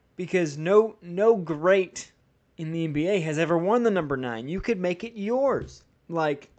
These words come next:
we attribute the number twenty-three to Michael Jordan, or, or we attribute the number six to Bill Russell and Julius Erving.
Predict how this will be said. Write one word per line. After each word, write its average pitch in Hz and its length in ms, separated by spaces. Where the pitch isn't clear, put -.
we 156 260
attribute 143 480
the 143 60
number 139 180
twenty-three 131 600
to 120 100
Michael 113 280
Jordan, 110 520
or, 104 140
or 123 120
we 127 200
attribute 127 640
the 127 100
number 131 320
six - 580
to 123 440
Bill 135 260
Russell 117 640
and 127 160
Julius 127 480
Erving. 113 460